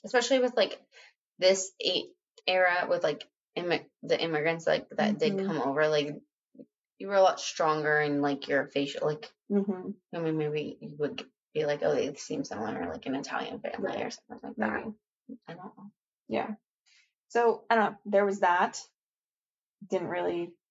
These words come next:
Speaker 2: pan out to anything, though. I mean, she said this, but, like, how are they gonna trace anything? On another occasion, George saw a photo in a magazine,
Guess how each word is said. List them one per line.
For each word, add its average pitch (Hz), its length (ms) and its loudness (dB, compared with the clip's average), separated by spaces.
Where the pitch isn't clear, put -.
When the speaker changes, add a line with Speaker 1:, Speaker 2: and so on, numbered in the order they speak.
Speaker 2:
pan 175 260 -2
out 165 180 2
to - 100 0
anything, 202 360 2
though. 214 340 4
I 226 40 -2
mean, 180 120 -6
she - 160 -10
said 180 320 0
this, 180 320 2
but, 151 140 -4
like, 151 220 -2
how - 100 -2
are 165 100 0
they - 100 -2
gonna 160 340 -8
trace 180 340 -6
anything? 190 560 -4
On 226 140 2
another 226 400 4
occasion, 208 640 -4
George 220 260 2
saw 220 180 2
a 185 160 0
photo 220 340 4
in 190 100 -4
a 190 40 -2
magazine, 185 580 -2